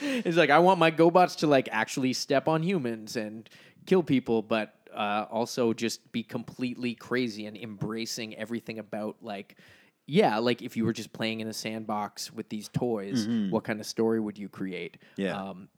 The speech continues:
Speaker 1: and yeah, I love Scioli's art and, uh, like, the Transformer G I Joe series.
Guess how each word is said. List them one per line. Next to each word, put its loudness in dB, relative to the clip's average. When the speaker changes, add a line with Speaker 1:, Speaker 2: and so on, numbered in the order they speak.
Speaker 1:
and -6
yeah, 0
I 0
love 4
Scioli's -2
art -6
and, -18
uh, -12
like, -14
the -10
Transformer -2
G 0
I 0
Joe 2
series. 0